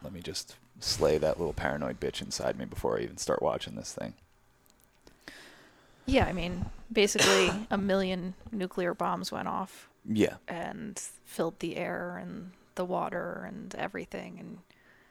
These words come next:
Speaker 2: you just start to think about it, and you're like, it's too mu-, it's a lot to think about,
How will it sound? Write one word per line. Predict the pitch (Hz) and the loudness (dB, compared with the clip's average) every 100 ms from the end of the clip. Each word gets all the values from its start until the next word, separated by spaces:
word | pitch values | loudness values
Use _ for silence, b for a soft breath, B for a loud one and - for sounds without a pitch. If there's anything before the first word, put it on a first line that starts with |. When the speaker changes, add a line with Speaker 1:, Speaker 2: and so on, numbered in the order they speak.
| b b b b - | b b b b -8
Speaker 2:
you | 202 | -6
just | 180 170 - | -4 -6 -4
start | - - - 170 - | -4 -2 2 2 0
to | - | -8
think | 175 185 | -8 -6
about | 185 175 | -6 -6
it, | 175 | -6
and | 170 | -8
you're | |
like, | 175 175 185 - - _ _ _ _ _ _ _ _ | -8 -8 -10 -16 -20 _ _ _ _ _ _ _ _
it's | 220 - | -6 0
too | 233 | 2
mu-, | 220 - | 2 0
it's | 208 | 2
a | |
lot | 202 190 - | 4 4 2
to | - | -4
think | 175 190 196 | -6 -8 -8
about, | - 262 269 | -10 -12 -18